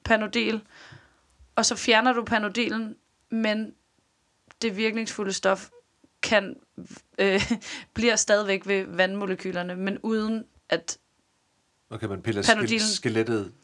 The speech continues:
Speaker 2: ud igen. Og
Speaker 1: Ja, præcis. Og så er der pludselig ikke nogen dårligheder, som Panodiler har. Så er det kun vandets adoptering af det virksomme stof.
Speaker 2: Nå, så... Okay.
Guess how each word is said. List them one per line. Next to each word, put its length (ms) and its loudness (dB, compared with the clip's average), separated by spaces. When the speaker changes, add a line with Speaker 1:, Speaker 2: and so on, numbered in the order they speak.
Speaker 2:
ud 200 -6
igen. 320 -10
Og 80 -4
Speaker 1:
Ja, 140 8
præcis. 500 -2
Og 60 0
så 100 6
er 60 6
der 100 0
pludselig 320 0
ikke 220 -2
nogen 500 -4
dårligheder, 600 2
som 220 -4
Panodiler 480 0
har. 220 0
Så 140 0
er 60 4
det 100 -8
kun 360 -4
vandets 640 -2
adoptering 800 2
af 120 2
det 200 -4
virksomme 400 -4
stof. 340 -4
Speaker 2:
Nå, 460 2
så... 180 -2
Okay. 420 -6